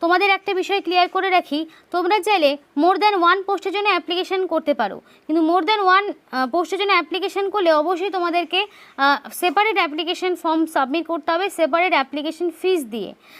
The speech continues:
তো এখানে মাধ্যমিক তোমাদের যে কোনো রিকগনাইজ বোর্ডের under-এ হতে পারে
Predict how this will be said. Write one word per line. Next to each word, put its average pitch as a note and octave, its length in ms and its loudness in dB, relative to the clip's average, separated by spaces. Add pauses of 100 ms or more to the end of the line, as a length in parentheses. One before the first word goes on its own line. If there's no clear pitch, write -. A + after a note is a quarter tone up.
(180)
তো E4 60 -2
এখানে F4+ 320 2
মাধ্যমিক F4+ 580 2 (340)
তোমাদের E4+ 320 0
যে F4+ 180 -2
কোনো G#4 220 0
রিকগনাইজ G4+ 500 0
বোর্ডের F4 260 -2
under-এ F4+ 320 0
হতে F4+ 220 -2
পারে F4+ 260 0